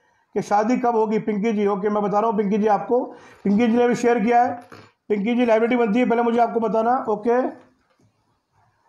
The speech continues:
फोर्टीन जुलाई, ओके, फोर्टीन जुलाई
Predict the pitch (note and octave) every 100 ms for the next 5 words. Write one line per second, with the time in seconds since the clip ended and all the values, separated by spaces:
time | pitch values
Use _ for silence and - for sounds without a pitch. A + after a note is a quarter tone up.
0 | _ _ _ _ _ - G3+ G#3 B3+ B3+
1 | B3+ A3 G3+ G#3+ A3 D3+ B2+ - - E3+
2 | G3+ G#3 A3+ A#3+ - _ _ _ _ _
3 | _ _ _ _ _ _ _ - G3 F#3
4 | A3+ A3 G3+ G3+ G#3+